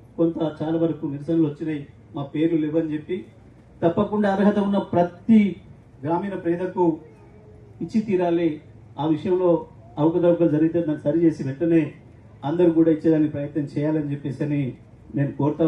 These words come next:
ఉన్నా. అదేవిధంగా యువకులకు సంబంధించి కూడా ఏమైతే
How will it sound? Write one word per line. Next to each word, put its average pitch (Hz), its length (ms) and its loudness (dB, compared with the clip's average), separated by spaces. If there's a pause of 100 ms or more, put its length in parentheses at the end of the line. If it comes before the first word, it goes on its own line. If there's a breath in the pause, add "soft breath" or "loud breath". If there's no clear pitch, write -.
ఉన్నా. 170 160 2 (600 loud breath)
అదేవిధంగా 208 500 2 (140)
యువకులకు 220 460 4
సంబంధించి 202 500 -8
కూడా 185 220 2 (760)
ఏమైతే 175 240 2